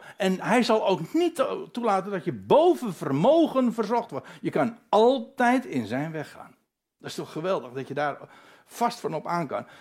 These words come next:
Ik weet, er is een, ehm, een, een probleempje wat ik ooit jaren geleden al, eh, en ja, ik, ik ben blij met dat probleempje wat ik, eh, waar ik toen mee, eh,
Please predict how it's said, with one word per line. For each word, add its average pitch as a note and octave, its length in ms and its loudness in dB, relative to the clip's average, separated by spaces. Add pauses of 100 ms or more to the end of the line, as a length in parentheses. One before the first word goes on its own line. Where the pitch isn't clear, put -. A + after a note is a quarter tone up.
(220)
Ik C#3+ 180 -2
weet, A3+ 240 0
er - 340 -10
is G3+ 120 -6
een, F3+ 160 -2
ehm, D#3+ 320 -2 (220)
een, D3+ 200 -16
een D3 80 -10
probleempje F#3 680 -4
wat C#3 180 -12
ik C3+ 140 -16
ooit F3+ 360 -10 (160)
jaren E3+ 260 -2
geleden D#3 360 2
al, A2+ 280 -6 (320)
eh, G#2+ 200 -10 (1200)
en C3 220 -6 (140)
ja, C#3+ 120 -10
ik, - 180 -8
ik B2 260 -16
ben C3 120 -2
blij D#3 200 -2
met B2+ 140 -4
dat G#2+ 140 -8
probleempje F#2 640 -10
wat A2 220 -10
ik, - 180 -20
eh, G#2 80 -8 (240)
waar A#2 180 -10
ik G#2+ 100 -14
toen A2 160 -6
mee, G2 280 -10
eh, F2 140 -14